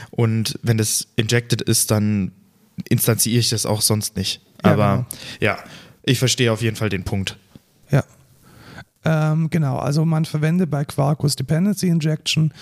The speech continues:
Speaker 2: äh, ganz klassisch Jakarta, ähm, Inject, Inject, be-, beziehungsweise Java X Inject, Inject. Das ist das, was man,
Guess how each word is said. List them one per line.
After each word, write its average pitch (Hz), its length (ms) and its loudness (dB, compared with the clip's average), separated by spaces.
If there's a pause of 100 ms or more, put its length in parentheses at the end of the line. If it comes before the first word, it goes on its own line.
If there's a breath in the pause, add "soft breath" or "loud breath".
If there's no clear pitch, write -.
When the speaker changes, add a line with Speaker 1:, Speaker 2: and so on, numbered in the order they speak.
(300 loud breath)
Speaker 2:
äh, 147 180 2
ganz 151 300 0
klassisch 143 540 0
Jakarta, 143 880 0 (260)
ähm, 131 640 0 (880 soft breath)
Inject, 147 680 0
Inject, - 560 0
be-, - 180 -4
beziehungsweise 139 640 2
Java 135 240 0
X - 220 -4
Inject, - 500 0
Inject. 147 500 -2 (440 loud breath)
Das 131 200 2
ist - 440 0
das, 131 200 2
was 131 240 0
man, 139 300 2